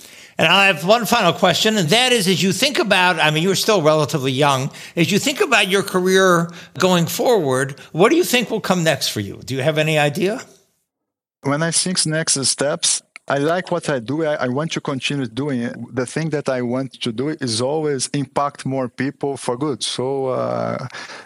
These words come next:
Speaker 2: my thought for my next coming years is continue to do what I do every day, impacting more people for the good. So, uh, that's why, uh, I'm really happy in doing what I'm doing now, and I think I will continue for the next years.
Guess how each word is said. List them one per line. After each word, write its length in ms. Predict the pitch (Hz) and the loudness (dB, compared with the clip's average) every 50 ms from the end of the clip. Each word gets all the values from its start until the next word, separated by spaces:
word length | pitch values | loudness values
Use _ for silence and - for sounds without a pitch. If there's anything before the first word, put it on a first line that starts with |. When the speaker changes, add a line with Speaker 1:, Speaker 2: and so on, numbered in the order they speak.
| - - | -12 -8
Speaker 2:
my 260 | 113 120 123 127 131 | -4 -4 -2 -2 -2
thought 380 | 120 - - - 143 151 139 - | -4 -6 -4 -4 -4 -2 -4 -6
for 260 | - - 135 127 127 | -6 -4 -4 -2 -2
my 160 | 120 127 127 | -2 -2 -2
next 320 | 120 123 131 127 127 - - | -2 -2 -2 -2 -2 -4 -4
coming 320 | - 127 120 123 117 110 | -2 -2 -2 -2 -2 -2
years 240 | 117 135 151 160 147 | -2 -2 -2 -4 -4
is 180 | 147 139 - - | -4 -4 -6 -4
continue 400 | - 131 120 - - 139 139 135 | -4 -4 -4 -4 -4 -4 -4 -4
to 140 | - 139 120 | -4 -4 -4
do 200 | 117 123 127 127 | -2 -2 -2 -2
what 180 | 127 123 120 | -2 0 -2
I 80 | 117 110 | -2 -2
do 260 | 104 120 135 151 156 - - - _ - - | -2 -2 -4 -4 -6 -8 -14 -20 _ -8 -4
every 300 | 127 127 131 127 127 123 | -4 -2 -2 -2 -2 -2
day, 340 | 107 113 120 131 139 147 - - | -2 -2 -2 0 -2 -2 -4 -4
impacting 480 | 127 123 117 - 127 127 127 - - 131 | -4 -4 -2 -2 -4 -4 -4 -4 -4 -4
more 180 | 127 123 117 | -2 -4 -4
people 340 | - - 123 131 131 - 131 | -4 -4 -6 -4 -4 -4 -6
for 200 | 120 - 131 123 | -6 -6 -6 -4
the 100 | 120 117 | -4 -4
good. 260 | 110 120 127 117 117 | -4 -4 -4 -4 -4
So, 380 | - - - 120 123 123 123 120 | -6 -6 -4 -4 -4 -4 -4 -4
uh, 240 | - 131 127 127 117 | -4 -4 -4 -4 -4
that's 360 | 110 110 123 131 127 - - | -2 -2 -2 -2 -2 -4 -4
why, 320 | 139 131 131 127 127 127 123 | -4 -2 -2 -2 -2 -2 -2
uh, 320 | 120 131 - - 123 117 - | -2 -2 -2 -2 -4 -4 -4
I'm 160 | 123 117 117 | -4 -4 -2
really 200 | 131 127 117 107 | -2 -2 -2 -2
happy 260 | 113 120 117 - 117 | -4 -4 -4 -4 -4
in 80 | 110 110 | -4 -2
doing 200 | 117 117 117 110 | -2 -2 -2 -2
what 220 | 113 113 - - | -4 -4 -4 -4
I'm 140 | 110 107 104 | -6 -6 -4
doing 200 | 110 113 107 104 | -4 -4 -4 -2
now, 260 | 104 110 120 123 123 | -2 -2 -2 -2 -2
and 120 | 120 123 | -4 -4
I 60 | - - | -4 -4
think 240 | - - 120 117 | -4 -2 -2 -2
I 20 | 117 | -2
will 180 | 117 117 110 | -2 -2 -4
continue 440 | - 113 107 107 - - 117 117 113 | -4 -4 -6 -4 -4 -4 -4 -4 -4
for 120 | - - - | -6 -8 -8
the 100 | 113 110 | -6 -6
next 260 | 110 110 - - 113 | -4 -4 -4 -4 -2
years. 260 | 110 101 101 - | -4 -4 -4 -6